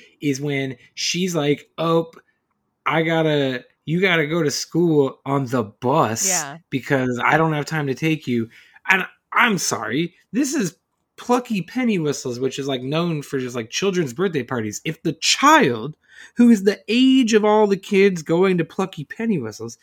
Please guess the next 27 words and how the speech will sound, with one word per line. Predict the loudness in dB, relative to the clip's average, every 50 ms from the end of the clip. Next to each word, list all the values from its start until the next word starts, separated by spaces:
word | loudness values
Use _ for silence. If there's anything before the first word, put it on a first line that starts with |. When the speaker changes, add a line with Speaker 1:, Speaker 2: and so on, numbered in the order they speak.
| -20 -20 -20 _ _ _ -2
Speaker 1:
is | -2 -2 0
going | 2 2 4 4 4 4 2
to | 2 0
school, | -2 -4 -8 -8 -6 -6
shouldn't | -4 -4 -4 0 2 2 2 2 -2 -4
all | -2 0 2 2 4
the | 4 4 4
other, | 4 2
you | 0 0 0 2 2
shouldn't | 2 2 2 2 2 2 0 0 0
be | 0 0 0
working. | 0 -2 -4 -6 -8 -8 -6 -6 -6 -6 -8 -12 -20 -20 -20 -10
Speaker 2:
No, | -6 -2 -2 -2 -2
it | -4 -8 -10
shouldn't | -8 -8 -8 -8 -8 -8
be | -8 -6
open | -4 -6 -4 -4 -4 -4 -4
at | -6 -8 -8 -8
eight | -6 -4 -4 -2 -2
A | -2 -2 -2 -2
M, | -2 -2 -4 -4 -6
which | -8 -8 -8
is | -8 -8 -8
when | -8 -10 -10 -12
school | -10 -4 0 2 2 2 2
Speaker 1:
No. | 2 4 6
Speaker 2:
starts. | 6 6 4 4 -6 _ _ -20 -20 -20 -20 -20 _